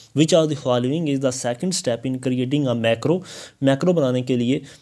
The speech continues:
दूसरा स्टेप कौन सा होता है? तो वो है मैक्रो को नाम देना। नेक्स्ट है, when assigning a shortcut key to a symbol, you should always try to select a key or key combination that is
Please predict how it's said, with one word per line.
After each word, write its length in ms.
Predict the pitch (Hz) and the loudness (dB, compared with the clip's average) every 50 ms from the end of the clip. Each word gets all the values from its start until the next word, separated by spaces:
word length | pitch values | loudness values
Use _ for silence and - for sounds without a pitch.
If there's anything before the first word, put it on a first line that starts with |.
| _ - | _ -4
दूसरा 380 | 127 131 151 156 156 - 143 135 | 0 0 2 0 0 0 0 0
स्टेप 300 | 127 - 131 123 127 - - | 2 2 0 0 0 0 -2
कौन 160 | 127 123 123 | -2 -2 0
सा 140 | 123 135 120 | 0 0 0
होता 260 | 120 117 117 127 123 | 0 0 -2 -4 -4
है? 120 | 127 143 | -2 -4
तो 140 | 139 - 127 | -4 -4 -2
वो 140 | 123 127 120 | 0 0 0
है 180 | 120 151 170 - - - - | 0 0 -2 -4 -8 -8 -2
मैक्रो 380 | 123 123 123 123 127 139 147 143 | 0 0 0 0 0 0 0 0
को 160 | 147 180 175 | 0 -2 -2
नाम 340 | 143 120 117 113 120 123 117 | 0 0 0 0 0 0 0
देना। 280 | 113 104 98 95 104 - - - - - - - | -2 -2 -4 -4 -8 -10 -14 -16 -16 -14 -6 -2
नेक्स्ट 280 | 139 160 175 175 - 196 | 0 0 0 0 0 0
है, 160 | 196 190 185 | 0 0 -2
when 300 | 151 135 143 143 143 151 147 135 | -4 -2 -2 -2 -2 -2 -2 -4
assigning 560 | - - - 143 131 131 139 156 175 165 170 - - | -4 -2 0 0 0 0 0 0 -2 -2 -4 -4 -4
a 80 | 117 - - | -4 -2 0
shortcut 480 | 147 123 131 131 - - 190 175 - - - | 2 2 2 0 0 -2 -4 -4 -2 0 2
key 100 | 131 135 135 139 | 2 2 2 2
to 120 | 135 127 | 2 2
a 60 | 123 - | 2 2
symbol, 440 | - 127 120 117 117 135 151 175 151 - - - - - - - - - 131 127 139 | 0 -2 -2 0 0 0 0 0 -2 -8 -18 -20 -20 -20 -20 -10 -4 -2 0 2 2
you 100 | 165 180 175 - | 2 2 2 0
should 200 | 196 196 180 - - - - | 0 0 0 -2 -2 0 2
always 500 | 156 170 202 220 208 175 151 139 - - - | 4 4 4 4 2 2 2 2 0 0 2
try 160 | 135 127 131 | 2 2 2
to 160 | 139 139 123 - - | 2 -2 -4 -4 -2
select 360 | 131 127 135 135 131 - - - 143 | 0 0 0 -2 -4 -12 -12 -8 -8
a 80 | 135 - - - | -8 -8 -8 -8
key 140 | - 170 180 214 - - - | -4 -4 -2 -4 -4 -6 -6
or 80 | 156 - - - 175 | -8 -8 -8 -6 -6
key 120 | 190 196 196 - | -6 -4 -2 0
combination 640 | 156 139 131 123 127 127 127 131 127 - 127 117 107 110 - - - 127 120 123 | 0 2 2 2 2 2 2 0 0 0 -2 -4 -4 -6 -12 -14 -6 0 2 2
that 240 | 123 127 131 165 175 | 2 2 2 0 -2
is 120 | 160 - | -4 -6